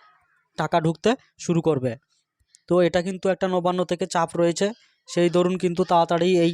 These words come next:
প্রকল্পের টাকা আপনাদের অ্যাকাউন্টে দেওয়া হবে বলে জানিয়ে দিয়েছেন মমতা বন্দ্যোপাধ্যায়। সেই কারণেই কিন্তু এক মাসের মধ্যে সমস্ত কাজ কমপ্লিট হয়ে যাবে। আর দু হাজার পঁচিশ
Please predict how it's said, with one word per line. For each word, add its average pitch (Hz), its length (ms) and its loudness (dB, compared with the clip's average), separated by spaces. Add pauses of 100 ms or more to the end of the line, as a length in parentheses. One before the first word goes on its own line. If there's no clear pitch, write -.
প্রকল্পের 170 460 0
টাকা 170 200 0
আপনাদের 165 360 -2
অ্যাকাউন্টে 165 360 0
দেওয়া 160 240 2
হবে 160 160 2
বলে 170 220 2 (400)
জানিয়ে 170 300 0
দিয়েছেন 170 340 0
মমতা 165 260 0
বন্দ্যোপাধ্যায়। 165 580 0 (460)
সেই 175 140 0
কারণেই 175 440 -4
কিন্তু 190 180 -8
এক 170 160 2 (100)
মাসের 175 240 -4
মধ্যে 165 300 -2
সমস্ত 220 380 -2
কাজ 175 200 0 (100)
কমপ্লিট 165 340 -4
হয়ে 156 180 2
যাবে। 131 160 -2 (480)
আর 170 120 -2
দু 160 200 2
হাজার 202 320 2
পঁচিশ 190 360 -6